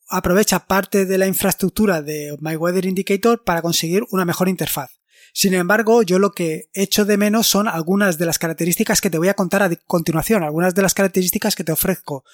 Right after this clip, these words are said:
con My Weather Indicator y que las aplicaciones que tienen una mejor integración en no me no te ofrecen. Y por supuesto, mejor que cualquier otro indicador que vayas a encontrar en el ecosistema Linux.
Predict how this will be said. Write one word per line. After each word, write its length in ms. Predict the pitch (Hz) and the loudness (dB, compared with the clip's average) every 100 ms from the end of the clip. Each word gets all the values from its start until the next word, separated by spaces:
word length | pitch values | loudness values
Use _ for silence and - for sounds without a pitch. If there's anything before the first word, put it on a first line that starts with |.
| _ - - | _ -20 -4
con 160 | 180 | -2
My 100 | 165 | 0
Weather 320 | 156 175 190 196 | 2 4 4 2
Indicator 520 | 190 202 208 226 202 | 0 0 2 2 0
y 60 | |
que 260 | - 165 151 - - | 0 -2 -4 -8 -14
las 180 | - 180 | -4 -2
aplicaciones 560 | 180 160 151 202 220 - | 0 -2 -2 0 0 0
que 160 | 175 | -2
tienen 260 | 165 202 202 | 0 0 0
una 140 | 175 | -2
mejor 280 | 175 170 202 | -4 -2 -2
integración 480 | 196 196 185 190 202 | -2 -2 0 2 0
en 100 | 160 | 2
no 100 | 175 | 0
me 100 | 180 202 185 | 0 0 0
no 140 | 165 | 0
te 80 | 156 | -2
ofrecen. 420 | - 139 120 - _ _ - - | -4 -6 -12 -20 _ _ -14 -2
Y 100 | 202 | 0
por 160 | 170 | 0
supuesto, 560 | - 151 175 - 202 226 _ _ | -2 -2 -2 2 0 0 _ _
mejor 380 | 165 170 190 208 | -6 -2 0 0
que 100 | 202 | 0
cualquier 500 | 170 160 - 202 208 - | -4 -4 0 0 0 2
otro 260 | 214 214 | 2 2
indicador 500 | 208 196 202 196 214 | 0 0 0 2 2
que 120 | - | 2
vayas 320 | 170 190 196 196 | 2 2 2 0
a 20 | |
encontrar 540 | 190 202 202 208 226 - _ _ | 0 -2 2 0 0 -6 _ _
en 520 | 196 175 175 170 165 170 233 | -2 0 0 0 -2 -2 2
el 160 | 208 | 2
ecosistema 580 | 196 180 170 - 180 156 | 4 0 0 0 -2 -2
Linux. 460 | 143 135 135 _ | -6 -12 -18 _